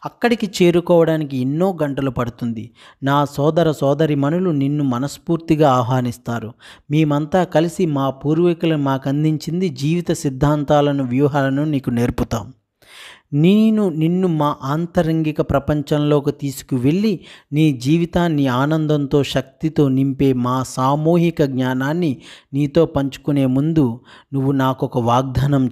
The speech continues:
చేయాలి," అన్నాడు ఆ యోగి. నువ్వు పొందిన కాలాతీత జ్ఞానాన్ని మీ దేశంలో కావాలనుకున్న వారందరితో నువ్వు పంచుకోవాలి.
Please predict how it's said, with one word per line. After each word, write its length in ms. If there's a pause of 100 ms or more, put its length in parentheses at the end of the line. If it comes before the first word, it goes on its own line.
చేయాలి," 320
అన్నాడు 360
ఆ 100
యోగి. 480 (600)
నువ్వు 220
పొందిన 520
కాలాతీత 640
జ్ఞానాన్ని 680
మీ 200
దేశంలో 640
కావాలనుకున్న 920
వారందరితో 800
నువ్వు 200
పంచుకోవాలి. 800